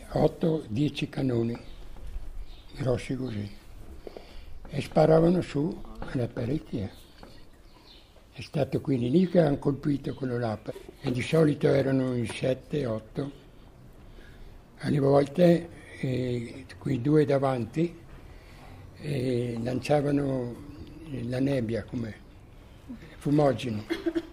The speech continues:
per non ven-, venire individuati da, dalla centralina della batteria, della contraerea, che mi ricordo quello,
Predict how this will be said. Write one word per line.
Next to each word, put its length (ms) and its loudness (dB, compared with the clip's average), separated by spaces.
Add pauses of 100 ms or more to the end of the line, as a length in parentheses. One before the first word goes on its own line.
(1080)
per 120 -2
non 160 4
ven-, 380 2
venire 380 4
individuati 880 0
da, 260 -4 (640)
dalla 320 -2
centralina 760 0
della 260 -2
batteria, 680 -4 (1080)
della 180 -4
contraerea, 720 0 (1600)
che 120 2
mi 140 6
ricordo 480 2
quello, 560 4